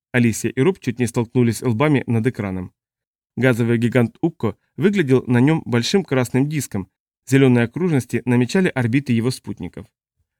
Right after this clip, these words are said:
По одной из них перемещался небольшой золотой диск – Ильматор. Но теперь вокруг нее появилась маленькая красная орбита, по которой двигался красный же треугольник.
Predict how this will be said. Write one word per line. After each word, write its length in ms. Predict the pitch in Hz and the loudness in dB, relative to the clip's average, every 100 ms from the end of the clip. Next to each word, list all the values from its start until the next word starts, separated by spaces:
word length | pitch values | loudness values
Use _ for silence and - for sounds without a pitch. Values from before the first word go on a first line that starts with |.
| _ | _
По 160 | - 123 | 0 2
одной 280 | 110 110 107 | 2 2 0
из 120 | 101 | 0
них 220 | 156 180 _ _ | -2 -4 _ _
перемещался 560 | 135 135 139 226 233 147 | 0 2 2 0 0 2
небольшой 420 | 131 120 120 214 | 2 0 0 -2
золотой 360 | 143 123 127 170 | 0 0 -2 -4
диск – 300 | 107 95 - _ _ | -6 -12 -16 _ _
Ильматор. 420 | 151 107 95 92 - _ _ _ _ _ _ | -4 -4 -6 -12 -20 _ _ _ _ _ _
Но 160 | - 127 | 2 2
теперь 300 | 113 117 190 | 2 0 0
вокруг 340 | 135 - 120 | 0 -2 0
нее 260 | 131 117 104 - _ | 2 2 0 -6 _
появилась 480 | 127 139 214 156 - | 0 2 4 2 2
маленькая 500 | 131 160 135 120 107 | 2 4 2 0 -4
красная 420 | - 127 - 117 | -2 -2 -2 -4
орбита, 520 | - 117 131 - 104 - _ | -2 -4 -4 -4 -6 -8 _
по 120 | - | -4
которой 300 | 123 147 214 | -2 0 0
двигался 440 | 139 135 165 151 127 | 0 0 -2 -2 -2
красный 380 | - 123 123 123 | -2 -4 -2 -2
же 120 | 117 | -2
треугольник. 680 | 113 113 104 95 85 - | -2 -4 -4 -6 -8 -12